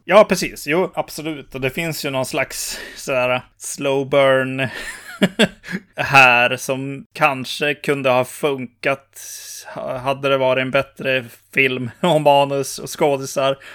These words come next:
Ja, det mesta egentligen. Ja, det finns något i tempot som skulle ändå kunna funka. Så det finns som att det, den är som gjord lite ändå stöpt i,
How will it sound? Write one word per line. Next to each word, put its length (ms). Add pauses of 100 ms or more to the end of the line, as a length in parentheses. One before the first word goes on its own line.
(120)
Ja, 120
det 100
mesta 480
egentligen. 600
Ja, 280
det 100
finns 320
något 240
i 160 (120)
tempot 580
som 400 (240)
skulle 540
ändå 200
kunna 260
funka. 720
Så 120
det 140
finns 240
som 160
att 140
det, 220 (100)
den 200
är 60
som 440 (200)
gjord 480 (140)
lite 520
ändå 340
stöpt 640
i, 360